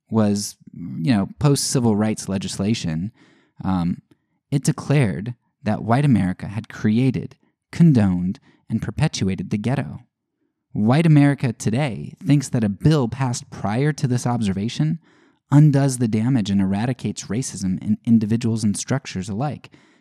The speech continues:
despite what the Kerner Commission says. It's not like, uh, once you had the, the civil rights legislation pass, that all of a sudden those ghettos were like, "Oh, we can be done being ghettos now,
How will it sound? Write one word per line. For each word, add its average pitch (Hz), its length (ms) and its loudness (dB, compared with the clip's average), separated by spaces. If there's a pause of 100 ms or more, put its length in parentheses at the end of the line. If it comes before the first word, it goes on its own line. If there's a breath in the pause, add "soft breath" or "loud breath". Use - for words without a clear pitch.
despite 156 340 -2
what 156 120 -4
the 147 80 0
Kerner 147 220 0 (100)
Commission 139 400 2
says. - 460 -8 (600 soft breath)
It's - 160 -4
not 147 160 4
like, 131 220 2 (500 soft breath)
uh, 110 240 0
once 120 380 4
you 127 80 4
had 127 180 2
the, 104 260 0
the 101 120 -2
civil 120 220 2
rights 107 280 0
legislation 98 840 -4
pass, 123 500 -4 (320 soft breath)
that 107 100 0
all 123 140 6
of 123 60 4
a 110 40 2
sudden 107 500 2 (280 soft breath)
those 110 220 4
ghettos 107 480 2
were 104 60 4
like, 101 340 -2
"Oh, 214 160 -2 (280)
we 180 140 2
can 233 160 0
be 170 260 -2 (440)
done 160 240 4
being 151 240 6
ghettos 120 340 0
now, 101 360 -2